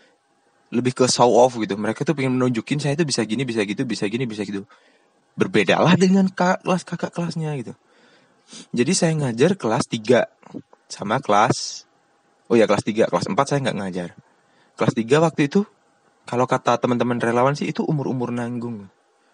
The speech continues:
Mereka tuh dibilang masih kecil banget, itu nggak kecil, dibilang kelas besar itu mereka terlalu kecil. Jadi kayak separuh kelas itu masih anak-anak,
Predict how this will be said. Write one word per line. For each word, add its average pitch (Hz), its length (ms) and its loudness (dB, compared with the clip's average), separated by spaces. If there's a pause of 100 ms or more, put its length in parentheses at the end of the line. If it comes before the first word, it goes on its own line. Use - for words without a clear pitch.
(420)
Mereka 110 320 -2
tuh 160 80 -2
dibilang 101 320 0
masih 104 240 -2
kecil 104 320 -2
banget, 98 260 -6
itu - 140 -6
nggak 95 240 -4
kecil, 247 640 2
dibilang 110 480 0
kelas 98 240 -2
besar 104 320 -4
itu 107 80 -2
mereka 101 320 -4
terlalu 98 240 -2
kecil. 220 560 -4 (420)
Jadi 151 160 2
kayak - 180 2
separuh 147 280 4
kelas 165 240 2
itu 240 80 0
masih 156 260 2
anak-anak, 107 540 2